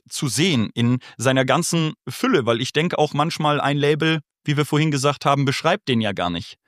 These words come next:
einen ganzen Menschen mit all dem, was dazugehört.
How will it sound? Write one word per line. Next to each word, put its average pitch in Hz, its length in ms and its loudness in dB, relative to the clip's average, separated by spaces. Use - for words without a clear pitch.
einen 110 280 4
ganzen 117 360 4
Menschen 135 340 2
mit 95 180 -2
all 117 340 2
dem, 120 220 2
was 107 140 0
dazugehört. 104 600 -2